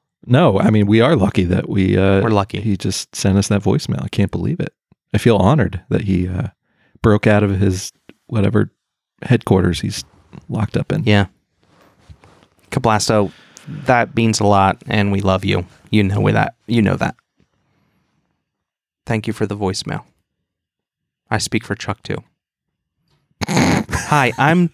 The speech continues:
Speaker 2: Chuck Forsman, and I'm of sound mind.
Speaker 1: No, stop it. Stop it. I won't say anything to him 'cause he, he'll, he'll use it against me.
Speaker 2: He's good at that.
Speaker 1: Yeah. He knows
Speaker 2: Fodder.
Speaker 1: what he's doing.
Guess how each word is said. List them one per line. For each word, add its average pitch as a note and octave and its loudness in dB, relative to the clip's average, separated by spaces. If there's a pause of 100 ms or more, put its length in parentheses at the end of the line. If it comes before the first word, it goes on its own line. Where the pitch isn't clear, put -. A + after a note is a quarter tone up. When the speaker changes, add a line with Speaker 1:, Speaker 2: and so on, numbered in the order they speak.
(100)
Speaker 2:
Chuck - -2
Forsman, A2+ 0
and G2 0
I'm B2+ 2
of B2 -2
sound A2 0
mind. G#2 0
Speaker 1:
No, G#3+ 2
stop F3 0
it. D3 2 (580)
Stop B2 2
it. G2+ 0 (1000)
I A2+ 4
won't E3+ 4
say G3 2
anything C3+ 2
to G2+ 4
him F#2 2
'cause F#2+ -4
he, - -4
he'll, G#2 -2 (120)
he'll G#2+ -2
use G#2+ 4
it G2 0 (180)
against G2+ 0
me. - -6 (200)
Speaker 2:
He's - -2
good F#2 0
at F2+ 0
that. F2 0 (840)
Speaker 1:
Yeah. - -10 (1120)
He C3 2
knows A#2+ 4
Speaker 2:
Fodder. G2 0
Speaker 1:
what F2 -2
he's - -16
doing. B2+ -14